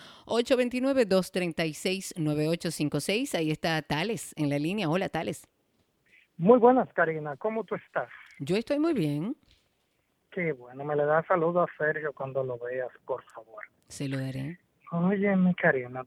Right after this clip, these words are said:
Speaker 2: dos
Speaker 1: ¿Qué te
Speaker 2: puntos
Speaker 1: pasa,
Speaker 2: quiero
Speaker 1: muchacho?
Speaker 2: tratar
Speaker 1: ¿Pero qué
Speaker 2: con
Speaker 1: es lo que te
Speaker 2: ustedes.
Speaker 1: pasa?
Speaker 2: Que, que me calcomen el alma.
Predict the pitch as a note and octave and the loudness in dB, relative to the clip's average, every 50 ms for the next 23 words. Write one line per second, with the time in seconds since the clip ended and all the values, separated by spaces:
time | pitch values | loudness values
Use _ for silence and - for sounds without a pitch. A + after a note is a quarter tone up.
0 | _ - F#3 G#3 - - D#3 D#3+ - - C#3 C#3 C3+ B2+ - D3+ D#3 E3 - - | _ 2 4 4 4 2 -2 0 2 2 2 2 2 0 -2 -2 -4 -4 -6 -4
1 | D#3 C#3+ C#3+ D3 D#3 D3+ - - C#3 C#3 C#3 C#3+ D3 D3+ C#3+ - D#3 D3+ C#3+ C#3 | -4 -2 0 0 0 0 2 2 2 4 6 6 4 6 6 6 6 6 6 4
2 | - - E3 D#3+ D#3+ D3 C#3 C3+ C3 D3 C#3+ D3 D3 - - - - - - - | 2 0 4 6 8 8 8 6 4 0 -4 -6 -8 -8 -12 -16 -18 -20 -20 -20
3 | - _ _ - - - - - - - _ _ _ - - E3 E3+ F3 E3+ D#3+ | -20 _ _ -20 -20 -20 -20 -20 -20 -20 _ _ _ 0 4 6 6 6 6 4
4 | - - F3+ F#3 F3+ F3 - F3 D#3 C3+ - E3+ E3+ E3 D#3 C#3+ C#3 C3+ C3+ C3 | 4 6 10 10 10 10 10 6 6 6 8 8 8 8 8 6 4 2 2 2
5 | B2 A#2+ A#2 A#2 A#2+ A#2 A#2 | 0 -2 -4 -6 -10 -12 -14